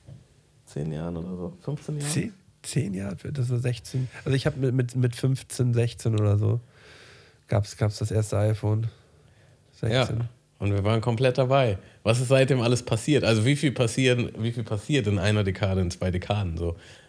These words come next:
Speaker 2: Ja.
Speaker 1: Ist, ist halt schon wild. Ähm, dass sie die Welt übernehmen, weiß ich jetzt nicht. Aber dass
Speaker 2: Ja,
Speaker 1: es schon
Speaker 2: diese
Speaker 1: viel mehr abgeht mit Maschinen und so.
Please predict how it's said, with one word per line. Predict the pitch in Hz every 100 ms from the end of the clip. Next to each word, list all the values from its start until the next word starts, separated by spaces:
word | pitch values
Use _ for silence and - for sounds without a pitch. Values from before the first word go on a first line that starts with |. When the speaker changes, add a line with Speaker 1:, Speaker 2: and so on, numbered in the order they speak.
| - 156
Speaker 2:
Ja. | 120
Speaker 1:
Ist, | 107
ist | - - 98
halt | 92 90
schon | 143 143 135
wild. | 123 101 - - - - _ -
Ähm, | 95 92 92 92 92 90 - _ _ _ - -
dass | 117 113
sie | 120
die | 110 110
Welt | 101 120 139
übernehmen, | 123 120 156 185
weiß | 135 135 139
ich |
jetzt | 135 120
nicht. | 165 226 - - _ _
Aber | - 110 110 110 110 104 - _ _ _ - - - - - - - -
dass | 113 131
Speaker 2:
Ja, |
Speaker 1:
es | 143
schon | 160
Speaker 2:
diese | 170
Speaker 1:
viel | 160 220
mehr | 196 156 135
abgeht | 196 - 214 160
mit | 156
Maschinen | 135 - 196 220
und | 170 165
so. | 185 190